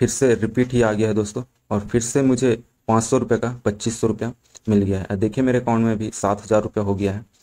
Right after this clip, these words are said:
और मेरा टारगेट अब सिर्फ हज़ार रुपये का है, क्योंकि शुरू में ही मैंने बत-, बताया था कि अगर आप पाँच हज़ार या दस हज़ार रुपये ऐड करते हैं तो आप उसका आधा टारगेट बनाइए, जिससे आप हमेशा जीतेंगे दोस्तों। चलिए, जो नए यूजर हैं, नीचे डिस्क्रिप्शन में लिंक दिया गया है, वहाँ से इसे डाउनलोड कर लें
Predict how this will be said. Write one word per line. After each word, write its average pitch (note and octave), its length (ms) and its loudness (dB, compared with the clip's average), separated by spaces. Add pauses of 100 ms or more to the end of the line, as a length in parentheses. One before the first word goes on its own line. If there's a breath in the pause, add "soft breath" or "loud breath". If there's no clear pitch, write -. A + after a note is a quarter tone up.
(180)
और G2 200 2
मेरा A2 240 2
टारगेट G#2 480 0 (340 soft breath)
अब A2 140 -2
सिर्फ - 300 -2
हज़ार G#2 220 4
रुपये G#2 200 0
का G#2 100 -4
है, A#2 220 -6
क्योंकि A#2 280 -2 (500)
शुरू B2+ 180 0
में C#3+ 120 2
ही C#3 60 2
मैंने C3 220 2
बत-, A#2 200 0
बताया A2 300 0
था A2 160 -6
कि - 240 -8 (480)
अगर A#2+ 320 2
आप A2+ 240 0 (260)
पाँच B2 160 2
हज़ार B2+ 200 4
या B2+ 140 4
दस A#2+ 240 2
हज़ार A#2+ 200 2
रुपये - 260 -2
ऐड A2+ 140 0
करते A2 260 -2
हैं G#2 100 -2
तो - 80 -4
आप - 240 -2
उसका - 300 -2 (100)
आधा A2 300 2 (600)
टारगेट G#2 300 2
बनाइए, G2 380 -2
जिससे G#2+ 260 -2
आप A#2 140 0
हमेशा G#2 320 2
जीतेंगे F#2+ 360 -6
दोस्तों। - 260 -12 (680)
चलिए, B2 220 4
जो A2+ 180 2
नए A2+ 180 6
यूजर C3 340 2
हैं, A#2+ 100 -2
नीचे A2+ 280 2
डिस्क्रिप्शन A2+ 500 0
में A#2 180 2
लिंक A2+ 260 2
दिया A2+ 160 4
गया G#2 180 2
है, G#2+ 120 -4
वहाँ G#2+ 220 0
से A#2 120 -2
इसे A#2 160 0
डाउनलोड G#2 380 2
कर A2 140 0
लें G#2+ 160 -2